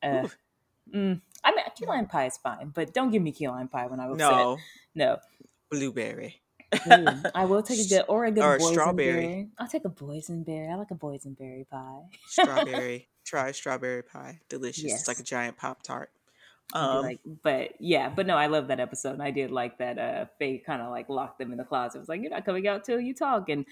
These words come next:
Speaker 1: I did like that while it was talk-, you know, it kinda focused on, of course, Noah talking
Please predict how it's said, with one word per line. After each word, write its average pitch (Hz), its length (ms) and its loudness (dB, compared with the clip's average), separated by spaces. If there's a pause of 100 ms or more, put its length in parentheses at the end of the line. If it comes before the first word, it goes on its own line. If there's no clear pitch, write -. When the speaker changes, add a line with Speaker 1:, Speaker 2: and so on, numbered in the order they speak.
(220)
Speaker 1:
I 185 120 8
did 190 280 6
like 160 280 -2
that 151 260 2 (160)
while 147 260 2
it 139 100 0
was 135 160 -6
talk-, 139 280 -2
you 214 160 4
know, 127 160 2
it 127 120 -4
kinda 147 240 -4
focused 131 380 -6
on, 123 160 -2
of 120 100 -12
course, 131 260 -8
Noah 120 280 -4
talking 123 300 -8